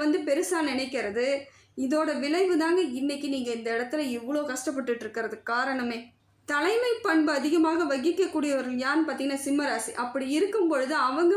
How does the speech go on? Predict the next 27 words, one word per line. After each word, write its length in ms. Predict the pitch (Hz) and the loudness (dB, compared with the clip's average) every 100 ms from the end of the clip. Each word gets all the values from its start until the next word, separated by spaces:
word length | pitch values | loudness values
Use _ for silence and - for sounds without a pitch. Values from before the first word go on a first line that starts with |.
| 302 | 4
மத்தவங்கள 480 | 277 285 330 311 277 240 | 2 0 0 0 0 -2
தலைவராகவோ, 680 | 269 302 339 339 277 247 285 320 | -2 2 2 2 0 0 0 0
இல்ல 120 | 269 247 | 0 -2
மத்தவங்கள 480 | 247 - 320 302 277 247 | -4 -2 -2 0 0 0
வந்து 160 | 262 330 | 0 0
ஒரு 160 | 302 262 240 | 0 0 -2
எடுத்துக்காட்டாவோ 680 | 247 - - 285 269 262 294 269 | -2 -2 -2 -4 -4 -2 -2 -2
எடுத்துக்கிட்டு 420 | 254 262 247 330 285 247 | -2 -4 -4 -2 -2 0
எந்த 200 | 277 294 262 | 0 -2 -2
விதத்தில் 380 | 285 294 294 269 - | -4 -4 -4 -4 -2
செய்தாலும் 580 | 262 254 269 220 269 285 | -2 -2 -2 0 0 0
உங்களுக்கு 340 | 226 208 208 220 | 0 -2 -4 -4
தோல்வி 340 | 240 269 262 254 208 | -2 -2 -4 -6 -8
நிச்சயம். 460 | 202 220 202 214 165 - _ _ _ _ _ _ _ | -6 -6 -4 -6 -8 -16 _ _ _ _ _ _ _
ஏன்னா, 180 | 262 302 294 | -2 0 0
நீங்க 240 | 302 320 339 | 2 4 4
தாங்க 200 | 320 381 320 | 4 4 2
உதாரணமா 500 | 254 302 311 302 294 285 | 0 0 0 2 2 0
இருக்கணும் 320 | 247 233 226 | -2 -6 -6
எல்லாருக்குமே, 500 | 233 262 247 240 226 220 - _ _ 240 | -4 -4 -4 -6 -10 -12 -18 _ _ -2
நீங்க 180 | 269 277 | 0 2
தான் 120 | 381 | 2
வழிகாட்டுதலா 600 | 285 302 277 269 240 262 277 | 2 0 -2 -2 -4 -2 -2
இருக்கணும். 340 | 240 - 208 - _ _ _ - | -2 -4 -12 -14 _ _ _ -6
அப்படி 240 | 262 302 339 | -2 2 2
இருக்கும்போது, 420 | 381 349 320 359 311 | 4 4 4 4 2
மத்தவங்க 400 | 320 359 349 330 | 2 2 2 4